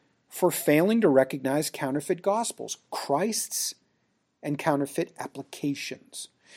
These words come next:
So as we launch off into the uncertain and uncharted waters of this coming year, we need to remain steadfast in the scripture, which defines in no uncertain terms the way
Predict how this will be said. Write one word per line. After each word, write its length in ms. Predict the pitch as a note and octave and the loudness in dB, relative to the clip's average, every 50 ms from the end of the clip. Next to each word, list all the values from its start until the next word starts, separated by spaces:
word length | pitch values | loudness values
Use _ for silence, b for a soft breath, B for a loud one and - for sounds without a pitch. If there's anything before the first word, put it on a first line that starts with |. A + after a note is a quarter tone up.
| B B B | B B B
So 200 | - - E3 E3 | 2 2 2 4
as 360 | - F3 F#3+ A#3 C#4 C#4 - | 6 8 10 10 8 8 6
we 220 | C#4 D4+ D4+ D4+ | 4 6 6 6
launch 500 | C#4+ G#3 D#3+ C#3 B2+ B2 C3 C#3+ C#3+ - - _ | 6 6 6 4 4 4 2 0 -2 -4 -8 _
off 320 | - D#3 D#3 F3+ G3+ - - | 2 4 6 6 4 4 0
into 440 | - F#3+ F3 F#3 - - F#3+ E3 C#3+ | -2 -2 -2 0 0 -2 -2 -2 0
the 200 | D3+ D3 D3 - | 0 -2 -2 -2
uncertain 760 | - D#3 D3 C#3+ - - - A3+ A#3 B3+ B3+ - B3+ A#3+ B3 A#3 - | -2 -2 -2 0 -2 -2 -2 -2 -2 -2 -4 -4 -4 -4 -4 -4 -4
and 100 | D3+ D3 | -2 -2
uncharted 640 | C3+ C3+ C#3 C#3 - - F3+ F#3+ G#3+ G#3+ A#3 G3+ | -2 -2 -4 -6 -6 -4 -2 -2 -2 -4 -4 -6
waters 480 | F3 C#3+ C3+ B2 A#2+ B2 C3+ C3+ B2 C3 | -2 0 0 0 0 0 0 -2 -2 -4
of 140 | A2+ - - | -10 -10 -12
this 180 | B2+ B2+ - | -10 -10 -10
coming 420 | - - - E3 F3+ G3 G3 F#3 D3+ | -8 -4 -4 -4 -4 -4 -4 -4 -4
year, 440 | A#2+ A2+ A2 G#2+ G#2 G2 G#2+ G#2+ B B B B B B B B | -6 -6 -6 -8 -10 -12 -14 -18 B B B B B B B B
we 240 | C3+ E3 F3+ F#3 | 0 2 2 2
need 840 | F#3 F3+ F3+ F#3+ G#3+ B3+ C#4 C4+ A3+ E3+ C3 A2 G#2 G#2 - - - _ - | 2 2 0 0 2 4 4 4 6 4 2 2 0 -10 -14 -18 -20 _ -12
to 140 | - - C#3 | -6 -4 -4
remain 680 | B2 B2 B2+ B2+ B2+ C3 C#3 D#3 F3 G3 G#3 A3 A3 G#3+ | -2 -2 -4 -4 -2 -2 -2 0 0 -2 -2 -4 -4 -4
steadfast 920 | - - - - D3+ C3+ C3 - - - B2+ A#2 A#2 A#2+ - - - - _ _ | -4 -6 -2 0 0 0 0 -2 -8 -6 -6 -6 -6 -6 -8 -12 -14 -14 _ _
in 340 | - D#3 D#3 E3 F3 F3 F#3 _ _ - | -2 0 0 0 -2 -4 -8 _ _ -6
the 160 | C3 C#3 C#3 | -4 -4 -4
scripture, 440 | - - - - C3+ B2+ - C#3 B2+ | -4 -6 -2 -2 -2 -2 -2 -6 -4
which 260 | C3 D#3 C#3+ - - | -4 -4 -6 -6 -8
defines 560 | D3+ C3+ - - F3+ E3 D3 C#3 C#3+ C#3 B2 | -8 -8 -2 -2 0 0 2 0 0 -2 -2
in 100 | A2+ A2+ | -6 -4
no 240 | C3 G3+ C4 A#3+ G3 | 0 2 2 4 2
uncertain 480 | F3+ E3 - - D3+ C#3 C#3 C3+ C3 | 2 0 -4 -8 -10 -10 -10 -10 -12
terms 600 | - - E3+ D3+ B2 G#2 F2+ F#2 G2 G#2 - - - _ _ _ _ _ _ _ _ _ _ _ _ - | -12 -10 -10 -8 -8 -10 -12 -16 -20 -18 -16 -18 -18 _ _ _ _ _ _ _ _ _ _ _ _ -10
the 220 | B2+ C3+ D3 C#3+ | -2 2 2 4
way 840 | C#3+ C#3 D3 F3 G#3+ A#3+ F#3+ C3 F#2+ D#2 D#2+ E2+ F2 G2+ G#2 _ | 4 2 2 0 2 4 2 2 0 -4 -12 -16 -20 -20 -20 _